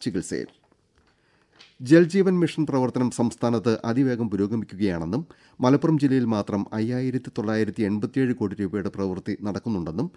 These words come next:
മന്ത്രി റോഷി അഗസ്റ്റിൻ പറഞ്ഞു. മലപ്പുറം ജില്ലയിലെ സമ്പൂർണ്ണ കുടിവെള്ള പഞ്ചായത്തുകളായി ഏലംകുളത്തെയും മുതുവല്ലൂരിനെയും പ്രഖ്യാപിക്കുകയായിരുന്നു മന്ത്രി.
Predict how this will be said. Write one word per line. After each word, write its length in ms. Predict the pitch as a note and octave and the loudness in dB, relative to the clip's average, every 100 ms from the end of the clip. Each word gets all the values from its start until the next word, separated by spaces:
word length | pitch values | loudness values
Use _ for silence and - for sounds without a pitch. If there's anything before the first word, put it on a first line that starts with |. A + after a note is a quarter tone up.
| _ - - | _ -18 -2
മന്ത്രി 280 | A#2+ A2+ G#2 | 2 4 2
റോഷി 300 | A#2 A2+ C#3 | 2 0 0
അഗസ്റ്റിൻ 420 | G#2 F2+ - F#2 | 0 -4 -4 -6
പറഞ്ഞു. 260 | F#2 D#2+ B1+ - _ _ - | -6 -6 -10 -14 _ _ -2
മലപ്പുറം 360 | A2+ A#2 A#2+ A2 | 2 2 2 0
ജില്ലയിലെ 420 | G#2 G2 G2 A2 | 2 2 2 0
സമ്പൂർണ്ണ 520 | - G#2+ G#2+ A#2 A2+ | -2 -2 0 0 -2
കുടിവെള്ള 380 | G#2+ G2+ G#2 A2 G#2+ | -2 0 0 0 -4
പഞ്ചായത്തുകളായി 760 | G2 G2 F#2+ G2 F#2 F2 G#2+ - | -2 -2 -2 -2 -4 -4 -4 0
ഏലംകുളത്തെയും 720 | A2 A2 A2 G#2+ G2 F#2+ F#2+ G#2 | 0 0 0 -2 0 0 -2 -2
മുതുവല്ലൂരിനെയും 760 | G#2+ A#2+ A2 G#2 F#2+ G2 F2+ | -2 0 0 -2 -2 -2 -2
പ്രഖ്യാപിക്കുകയായിരുന്നു 1120 | F#2 - B2 A2 - F#2+ F2 E2 E2+ F2+ D#3 - | -4 -4 -6 -6 -8 -4 -4 -2 -4 -4 -6 -4
മന്ത്രി. 280 | G#2+ E2+ | -4 -4